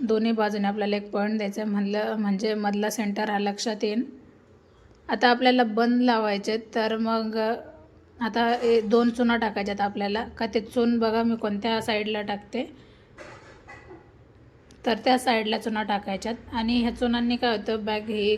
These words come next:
खूप सुंदर येऊन जाते. दोन्ही चुना सेम टाकायच्यात आणि दोन्हीकडचं अंतर आपल्याला नंतर मग, अ,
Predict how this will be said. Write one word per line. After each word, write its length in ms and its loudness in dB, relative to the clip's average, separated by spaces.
खूप 200 -2
सुंदर 300 -2
येऊन 220 -2
जाते. 300 -2
दोन्ही 360 8
चुना 260 4
सेम 280 0
टाकायच्यात 480 -2
आणि 200 -2
दोन्हीकडचं 680 2
अंतर 280 -2
आपल्याला 400 -2
नंतर 400 -6
मग, 380 -2
अ, 220 -2